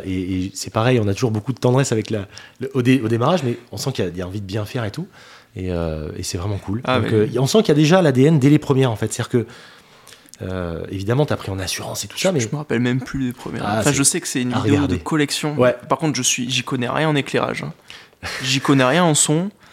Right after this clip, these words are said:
Speaker 2: Et du coup, je pense que c'est même le cadrage, je crois que je suis comme ça avec la, enfin, je suis avec une
Speaker 1: Ouais.
Speaker 2: main à tenir
Speaker 1: Ouais.
Speaker 2: l'iPhone et à l'autre à manipuler les montres.
Speaker 1: <laughs>
Speaker 2: Et c'est, euh... bon, on apprend, tant mieux. Ça aussi, c'est intéressant, d'ailleurs.
Speaker 1: Ouais, mais c'est ce qui fait, enfin, pff, après, moi, je... il faut pas faire des trucs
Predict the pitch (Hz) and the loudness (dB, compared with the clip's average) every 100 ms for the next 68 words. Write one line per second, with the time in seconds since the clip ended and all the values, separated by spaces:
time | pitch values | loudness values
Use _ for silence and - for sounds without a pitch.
0 | - - - 123 127 165 - 151 - 139 | -20 -20 -12 -10 -4 -4 0 0 0 -4
1 | 127 113 147 151 135 151 135 147 143 127 | -2 2 6 6 6 4 4 4 0 -6
2 | - - 123 - 127 113 - - 127 131 | -10 -10 -10 -4 -4 -2 -4 -6 -6 -6
3 | - 165 139 151 170 175 180 170 160 147 | 0 2 4 2 4 6 6 4 4 4
4 | 151 147 - 160 170 151 131 151 - 135 | 6 4 4 4 6 4 6 4 4 2
5 | 135 139 135 139 139 139 185 - - - | 2 0 0 2 2 2 0 -2 -6 -18
6 | - - - 127 - 131 110 98 - - | -16 -18 -8 -4 -2 0 0 -2 -4 -10
7 | - 95 123 104 104 117 - 143 113 117 | -10 -4 -2 -2 -4 -4 0 0 0 -4
8 | 113 151 135 117 147 160 196 165 120 120 | -2 2 2 0 -2 0 0 -2 0 -2
9 | 143 123 120 156 240 247 165 143 - 151 | -4 -6 -2 2 2 2 0 -2 -6 -2
10 | 170 - - 98 - - - - - 151 | 0 -2 -6 -8 -8 -16 -14 -12 -4 -2
11 | 120 101 98 - 127 143 87 87 104 | -2 -4 -8 -8 -6 -4 -6 -8 -12